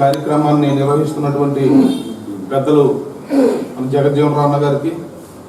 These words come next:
అలాగే జిల్లా అధ్యక్షులు మన రామయ్య గారికి, అలాగే నికోలస్ గారికి,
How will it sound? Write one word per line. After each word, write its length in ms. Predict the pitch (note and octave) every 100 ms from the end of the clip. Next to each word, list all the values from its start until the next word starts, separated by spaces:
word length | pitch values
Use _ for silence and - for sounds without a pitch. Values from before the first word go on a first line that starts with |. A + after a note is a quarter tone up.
| - - - -
అలాగే 240 | C3+ C#3+ C#3
జిల్లా 180 | C#3 D3
అధ్యక్షులు 420 | C#3+ D3 D3 D3 B2+ - - - - - - - - - - - - - - - - - - - - - - - - - C3 B2
మన 120 | - - - - - - - - - - - - B2
రామయ్య 280 | C#3 D#3 D#3
గారికి, 320 | D#3 - F3 F#3 - - - - C3 A#2+ - - - - - -
అలాగే 200 | C#3 D3 C#3+
నికోలస్ 380 | C#3 D#3 D3+ D#3
గారికి, 280 | D3 E3+